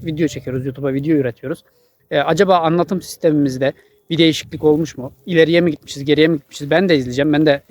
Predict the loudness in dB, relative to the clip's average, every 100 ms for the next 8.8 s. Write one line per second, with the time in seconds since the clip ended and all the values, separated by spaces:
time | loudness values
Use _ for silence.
0 | -6 -2 0 -2 -2 -2 -2 -2 -2 -2
1 | -2 -4 -6 -4 -4 -6 -4 -4 -6 -8
2 | -6 -6 -8 _ -20 _ _ -2 -2 0
3 | 0 0 -2 -2 -2 _ _ _ _ -2
4 | 0 0 0 -2 -2 2 2 0 0 0
5 | 2 -2 0 -2 -4 -8 _ _ -4 -2
6 | 0 2 2 4 2 0 -8 -2 2 2
7 | 0 -4 -12 -10 -8 -8 -10 _ _ -14
8 | -10 -2 0 2 2 2 2 0